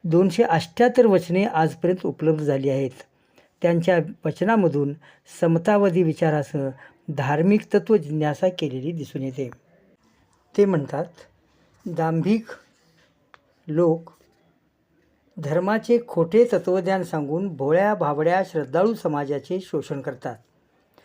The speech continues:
असे लोक ज्ञानी तर नसतातच, पण त्यांच्यात संत गुणही नसतात. ते असल्याचे मात्र भासवतात.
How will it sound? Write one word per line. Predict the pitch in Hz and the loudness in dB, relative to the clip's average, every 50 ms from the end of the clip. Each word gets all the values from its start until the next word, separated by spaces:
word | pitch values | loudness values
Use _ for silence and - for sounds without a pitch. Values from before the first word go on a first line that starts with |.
| _ _ _ _ - | _ _ _ _ -10
असे | 180 170 - 226 233 | -8 2 4 6 6
लोक | 220 214 202 | 6 4 4
ज्ञानी | 180 156 165 170 170 170 180 214 226 | 0 0 0 0 2 2 2 2 4
तर | 233 240 233 | 4 2 2
नसतातच, | 214 202 165 170 - 233 233 233 185 147 - - - - _ _ _ _ _ _ _ _ | 2 -2 -4 0 0 0 2 2 0 0 0 -4 -14 -20 _ _ _ _ _ _ _ _
पण | 196 202 196 | 0 0 2
त्यांच्यात | - 185 170 156 151 - 185 180 180 - | 2 2 2 2 2 0 -2 -2 -2 -6
संत | 165 - - - 214 233 226 233 | -10 -6 -2 2 2 4 4 2
गुणही | 220 175 185 185 180 175 | 2 2 0 -2 0 0
नसतात. | 165 151 135 - - - 156 156 160 165 _ _ _ _ _ _ _ _ _ _ _ - | 0 0 -2 -6 -4 -2 -2 -2 -2 -4 _ _ _ _ _ _ _ _ _ _ _ -4
ते | 190 185 | -4 -2
असल्याचे | 185 - 156 151 - - 170 175 170 170 - 180 | -2 -4 -8 -10 -6 0 2 2 2 2 -2 -2
मात्र | 170 165 156 - 165 151 | -2 -2 -2 -2 -4 -6
भासवतात. | 123 - 107 117 - - 208 196 180 - 147 123 | -6 -8 -14 -14 -2 0 0 0 2 0 -4 -4